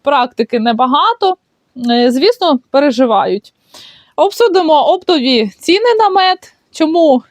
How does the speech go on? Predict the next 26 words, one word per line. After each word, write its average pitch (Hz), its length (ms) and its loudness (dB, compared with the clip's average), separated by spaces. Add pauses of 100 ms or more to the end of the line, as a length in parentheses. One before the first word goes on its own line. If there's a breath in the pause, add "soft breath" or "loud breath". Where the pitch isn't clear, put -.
ціни 262 520 0 (140)
ростуть 269 720 -2 (520 soft breath)
і 233 160 -2
що - 160 -2 (460)
штовхає 220 720 -2
весь 220 300 -2
світ 339 420 0
переходити 330 760 0
на 320 400 0
органічні 254 840 -2 (100)
продукти, 262 840 0 (420 loud breath)
що 320 180 -2
для 311 160 -2
нас 247 420 -2
особисто 254 680 -2
бджолярів 269 640 0
добре, 214 400 -2 (240)
тому 349 220 0
що 370 160 0
ми 349 200 0
є 240 280 0
з 220 60 -12
вами 381 360 0
виробниками 285 800 0
цієї 262 600 -2
органічної 247 840 -6